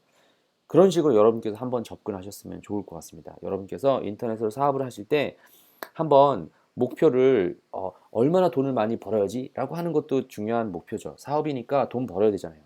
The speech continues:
저도, 저도 사업하는 사람이고 여러분께서도 사업을 어떻게 잘 쓰면 좋겠는지를 같이 나누는 게 이제 저희 목표인데, 그 인터넷으로 사업을 하실 때 한번 가장 중요한 부분 중에 하나가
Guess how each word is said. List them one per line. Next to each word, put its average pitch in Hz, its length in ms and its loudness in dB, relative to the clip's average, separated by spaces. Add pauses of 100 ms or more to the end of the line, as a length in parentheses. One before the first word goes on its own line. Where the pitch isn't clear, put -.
(100)
저도, 135 260 -6 (560)
저도 156 220 -4
사업하는 160 480 0
사람이고 127 440 -4
여러분께서도 95 720 -4
사업을 147 360 0
어떻게 - 260 -4
잘 - 220 -8
쓰면 117 200 -8
좋겠는지를 101 520 -10
같이 - 260 -16
나누는 95 380 -8
게 95 60 -8
이제 90 100 -6
저희 90 180 -12
목표인데, 92 640 -4 (760)
그 - 120 -8
인터넷으로 120 500 -4
사업을 135 360 0
하실 135 240 -12
때 113 120 -4
한번 104 500 -6
가장 104 300 -16
중요한 110 400 -8
부분 98 180 -10
중에 95 220 -12
하나가 110 440 -4